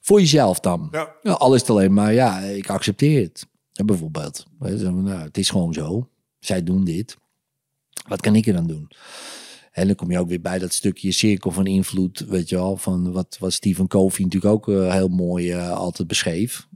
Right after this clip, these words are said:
Speaker 1: Eh, van, "Oké, waar heb je invloed op?" Ja, en, eh, dat is veel lekkerder.
Speaker 2: Mhm.
Speaker 1: Kwam ik ook, maar daar kwam ik later achter.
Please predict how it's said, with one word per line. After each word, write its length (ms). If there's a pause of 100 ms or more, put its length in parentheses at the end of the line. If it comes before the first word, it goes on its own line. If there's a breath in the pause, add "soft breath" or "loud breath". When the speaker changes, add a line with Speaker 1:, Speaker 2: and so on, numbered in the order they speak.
(100)
Speaker 1:
Eh, 560
van, 380
"Oké, 240
waar 220
heb 140
je 80
invloed 400
op?" 160
Ja, 280
en, 180
eh, 80
dat 180
is 100
veel 160
lekkerder. 560 (220)
Speaker 2:
Mhm. 140 (360 loud breath)
Speaker 1:
Kwam 180
ik 120
ook, 320
maar 220
daar 120
kwam 200
ik 140
later 480
achter. 480